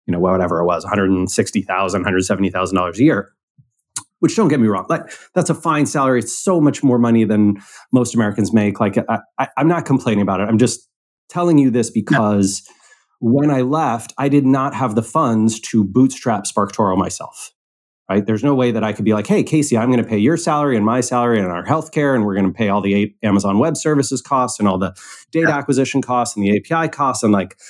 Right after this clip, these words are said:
Speaker 1: we'll build this whole thing ourselves. Even if it takes us two years to build, it'll be fine. I'll cover it." I couldn't do it. There, there was no way, right? I did not have the, the resources to do that.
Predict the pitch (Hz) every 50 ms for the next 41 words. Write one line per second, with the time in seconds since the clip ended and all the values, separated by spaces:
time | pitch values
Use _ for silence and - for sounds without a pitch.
0 | - _ _ - 127 131 123 147 139 127 131 - - 147 143 127 - 139 127 123
1 | 120 117 - - 127 117 117 117 120 117 113 - 127 113 120 110 107 113 - 113
2 | 104 - - 120 - - - 113 110 110 110 110 - - 107 90 110 104 104 107
3 | 104 104 104 101 - - - - - - _ - 120 110 113 110 113 117 107 107
4 | 104 98 98 98 - 104 90 - 87 87 - _ - - _ _ _ _ _ _
5 | - 143 - - 202 190 196 190 214 226 175 - - - _ _ _ _ _ _
6 | _ - 156 165 165 165 170 170 165 143 190 196 180 165 120 - - _ - 107
7 | 135 143 - 117 113 127 127 135 143 143 147 143 131 139 131 117 127 123 123 113
8 | - - 123 120 113 110 117 110 - 117 110 107 - 107 98 - - 98 95 87
9 | 80 85 80 -